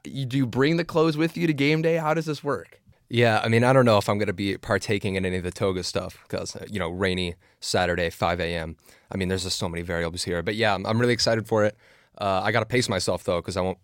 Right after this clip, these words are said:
Speaker 2: get to sit in the cushy press box like you fine folks. I'll be down with the people. So, uh,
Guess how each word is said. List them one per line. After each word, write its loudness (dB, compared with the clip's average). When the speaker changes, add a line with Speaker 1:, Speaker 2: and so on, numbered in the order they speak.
Speaker 2:
get -4
to -8
sit -2
in -2
the -4
cushy -4
press -2
box -2
like -6
you -6
fine 0
folks. -4
I'll -2
be -2
down 2
with -2
the -14
people. -4
So, 2
uh, 2